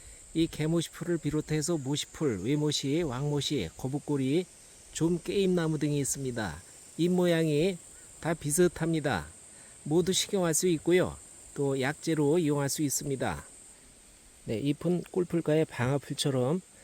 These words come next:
가운데 꼬리가 길쭉하게 생겼습니다. 잎은 마주나고요. 줄기는 녹색이고 잎자루는 붉습니다. 네, 봄철에 어린 잎가수는 나물로 식용할 수 있습니다.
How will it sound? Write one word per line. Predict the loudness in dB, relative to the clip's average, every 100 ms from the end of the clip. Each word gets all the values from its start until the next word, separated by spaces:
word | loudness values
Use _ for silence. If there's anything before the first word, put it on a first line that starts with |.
| -20 -4
가운데 | 0 2 2
꼬리가 | 2 0 2 0
길쭉하게 | 0 0 0 0 0 2 0
생겼습니다. | 0 0 0 -2 0 0 -2 -6 -20 -20 -20 -18 -20 -2
잎은 | 2 2 2 2
마주나고요. | 2 2 2 2 4 4 2 -2 -18 -20 -20 -20 -20 -20 -12
줄기는 | 0 2 4 2 2
녹색이고 | -2 -2 -2 -2 0 2 2 -2 -4
잎자루는 | -2 2 2 2 0
붉습니다. | -2 -4 -2 0 0 0 -2 -4 -12 -20 -20 -20 -20 -20 -20 -20 -20 -20 -20 -20 -20 -20 -20 -20 -20 -20 -20 -20 -20 -20 -20 -20 -20 -20 -20 -20 -20 -20 -20 -18 -6
네, | -6
봄철에 | -4 -4 0 2 2
어린 | 2 2
잎가수는 | 0 0 0 0 0 2 2
나물로 | 0 0 2
식용할 | 0 -2 -2 0 0
수 | -2
있습니다. | -4 -2 -4 -2 -2 -2